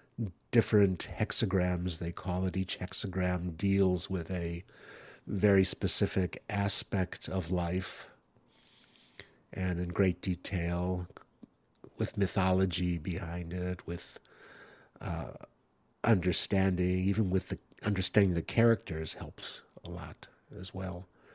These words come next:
And of those sixty-four, there's six variations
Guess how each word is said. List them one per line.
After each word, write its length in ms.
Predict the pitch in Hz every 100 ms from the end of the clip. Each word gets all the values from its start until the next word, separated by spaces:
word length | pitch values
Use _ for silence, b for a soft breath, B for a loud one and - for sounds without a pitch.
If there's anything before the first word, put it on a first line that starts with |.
| B B B B B B -
And 160 | 107
of 140 | 98 90
those 220 | 98 92
sixty-four, 920 | - - - 95 - 151 131 123 117
there's 280 | 90 90 90
six 420 | - 107 - -
variations 1300 | 95 92 107 98 92 101 101 - 95 92 95 87